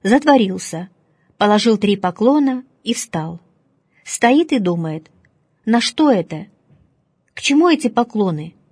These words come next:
С трудом он простоял час, побежал к товарищам в кочевницу и прогулял там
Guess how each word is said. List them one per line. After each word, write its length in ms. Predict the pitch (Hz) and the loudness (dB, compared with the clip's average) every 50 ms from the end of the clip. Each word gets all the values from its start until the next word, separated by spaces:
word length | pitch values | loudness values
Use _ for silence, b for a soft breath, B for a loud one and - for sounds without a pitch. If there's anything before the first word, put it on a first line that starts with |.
| _ _ _ _ _ _ _ _ _ _ _ | _ _ _ _ _ _ _ _ _ _ _
С 140 | - - - | -18 -12 -2
трудом 480 | - 247 247 202 214 262 311 311 247 - | 0 0 2 4 4 4 4 2 0 0
он 180 | 202 208 202 | 0 0 0
простоял 540 | 202 196 202 196 - - 196 208 220 240 247 | 0 -4 -6 -4 -4 -4 -2 0 0 -2 -2
час, 420 | 247 - - 175 160 165 - - _ _ _ _ _ _ | -2 -4 -4 -4 -4 -6 -10 -14 _ _ _ _ _ _
побежал 360 | - 202 208 233 226 277 285 277 | -4 -2 0 2 2 2 0 0
к 40 | - | 2
товарищам 680 | - 269 247 214 208 202 202 202 196 - 214 190 180 b b b b | 2 2 4 4 2 0 0 -2 -2 -2 -4 -4 -6 b b b b
в 80 | - - | -8 -2
кочевницу 840 | - 226 220 - - 240 220 208 196 185 180 - - - 165 165 - b b b b | 0 0 0 0 0 2 2 2 0 -2 -4 -6 -8 -10 -10 -10 -12 b b b b
и 100 | - 233 | -2 0
прогулял 520 | 240 220 202 185 190 180 185 214 247 262 | 0 0 0 0 0 0 2 2 2 2
там 240 | 247 - 233 226 226 | 0 -2 -4 -4 -4